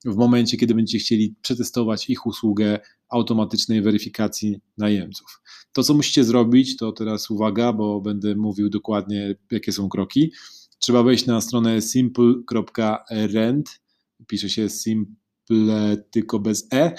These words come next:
<laughs> czyli simple kropka rent, e, wejść w, założyć konto, e, i wybrać konto wynajmującego,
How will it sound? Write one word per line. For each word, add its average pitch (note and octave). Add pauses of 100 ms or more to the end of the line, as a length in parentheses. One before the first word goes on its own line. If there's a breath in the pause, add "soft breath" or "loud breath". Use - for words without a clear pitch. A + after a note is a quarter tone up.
<laughs> -
czyli A#2
simple A#2 (560 loud breath)
kropka G#2
rent, C3+ (440 soft breath)
e, G#2+
wejść G#2+
w, G2 (720)
założyć A#2
konto, G#2+ (140)
e, G#2+
i A#2
wybrać A2
konto G#2+
wynajmującego, G#2